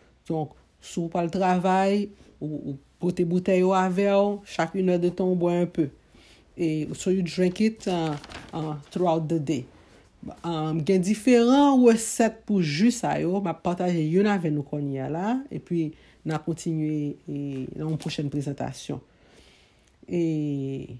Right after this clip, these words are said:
Ji sa a genyen, li gen kawòt, li gen seleri, li gen bètrav, li gen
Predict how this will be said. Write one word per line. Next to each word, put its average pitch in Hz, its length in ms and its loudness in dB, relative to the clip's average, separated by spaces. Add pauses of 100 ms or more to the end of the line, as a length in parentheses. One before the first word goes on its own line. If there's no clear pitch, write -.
(1000)
Ji 202 240 4
sa 196 240 2
a 160 80 2
genyen, 151 400 2 (1160)
li 180 140 0
gen 175 160 4
kawòt, 170 640 2 (320)
li 170 140 -2
gen 165 100 0
seleri, 156 600 2 (840)
li 160 120 -2
gen 151 160 -2
bètrav, 226 640 0 (960)
li 156 140 -2 (100)
gen 175 540 -2